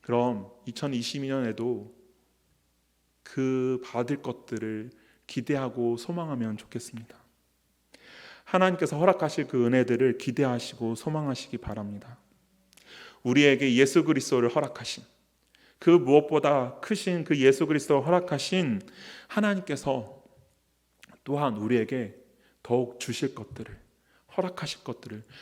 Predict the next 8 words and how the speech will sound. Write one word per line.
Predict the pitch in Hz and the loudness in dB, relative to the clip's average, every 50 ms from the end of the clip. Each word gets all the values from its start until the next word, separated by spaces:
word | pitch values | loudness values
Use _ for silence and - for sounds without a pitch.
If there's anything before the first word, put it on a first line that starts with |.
| - - - | -20 -20 -8
필요들을 | - 208 196 190 185 175 165 156 147 143 | 0 4 6 6 6 6 4 2 0 -2
채워주실 | - - - 196 190 190 190 185 - - - 123 - | -2 -2 -2 0 2 2 2 0 -2 -4 -6 -6 -6
것들을 | 135 117 - - - 107 107 101 95 101 - _ _ _ _ - - _ _ - | -8 -10 -10 -10 -12 -10 -10 -10 -12 -14 -18 _ _ _ _ -20 -20 _ _ -8
풍성하게 | - 214 214 220 - - 202 190 175 165 151 151 | -4 -2 -2 -2 0 2 2 4 4 2 2 0
허락하실 | 139 165 170 165 147 - - 156 - - - | 0 2 0 0 -2 -4 -6 -8 -8 -8 -8
것들을 | - 123 127 - 131 139 165 170 147 110 - - - - - _ - | -8 -8 -6 -6 -6 -4 -4 -4 -4 -6 -8 -12 -20 -20 -20 _ -12
기대하고 | - 135 113 131 127 117 113 117 123 | -8 -6 -2 -2 -2 -2 -2 -4 -4
소망하는 | 123 - 170 175 180 165 147 131 117 113 123 143 139 113 95 95 - | -4 -4 -4 -4 -4 -6 -6 -6 -4 -4 -4 -4 -4 -4 -6 -10 -14